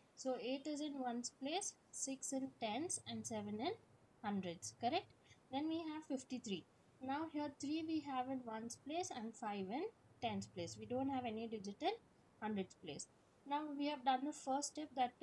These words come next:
is lining up the ones, tens and hundreds one below the other. Now what you do, you always start subtracting the, from the ones. Okay, we always start subtracting from ones.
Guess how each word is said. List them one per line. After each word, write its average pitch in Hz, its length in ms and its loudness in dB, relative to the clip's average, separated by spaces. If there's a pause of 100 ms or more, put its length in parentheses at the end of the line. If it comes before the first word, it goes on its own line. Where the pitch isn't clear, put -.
is - 140 -2 (500)
lining 233 400 0
up 277 220 4
the 269 80 2
ones, 240 380 0
tens 233 300 -2
and 233 220 -4
hundreds 220 540 -2
one 208 260 -2
below 185 320 -6
the 294 120 4 (540)
other. 170 200 0 (440)
Now 330 160 0
what 294 220 2
you 285 100 2
do, 285 120 0
you 277 160 2
always 240 380 4
start 254 300 2
subtracting 220 760 0
the, 269 180 8 (520)
from 262 300 4
the 269 80 6
ones. 196 460 0 (500)
Okay, 311 220 -2
we 269 160 2
always 233 300 0
start 240 220 0
subtracting 220 640 -4 (140)
from 214 240 4 (560)
ones. 190 480 0